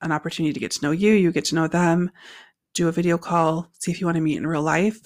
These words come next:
and then follow that in real life dating principle of, "Do I like the first date?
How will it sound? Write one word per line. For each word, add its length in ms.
and 200
then 280
follow 260
that 200
in 200
real 160
life 300
dating 320
principle 540
of, 320
"Do 100
I 80
like 380
the 60
first 280
date? 280